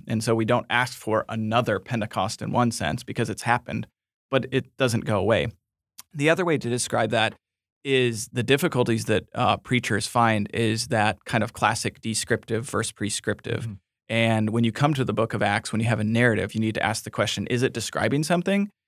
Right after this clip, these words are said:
Speaker 1: and just telling me what happened, or is it telling me to do something? And one of the classic texts I always go to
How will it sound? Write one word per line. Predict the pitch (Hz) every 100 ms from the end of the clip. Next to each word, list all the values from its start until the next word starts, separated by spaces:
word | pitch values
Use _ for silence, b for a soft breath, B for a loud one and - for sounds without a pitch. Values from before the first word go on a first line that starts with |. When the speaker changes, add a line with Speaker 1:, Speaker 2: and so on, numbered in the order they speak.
| -
Speaker 1:
and | 120
just | 110 107
telling | - 110 117
me | 117
what | 98
happened, | 101 117 - 165 147
or | 120 117
is | 104
it | -
telling | - 117 113
me | 110
to | 107 104
do | - 120 107
something? | - 67 - 62 110 - _ _ _ _
And | 127 127 120
one | 127 147
of |
the | 113 - _ -
classic | - 139 139 120 -
texts | 123 110 -
I | 101
always | 92 113 110
go | 120 113
to | 107 107 104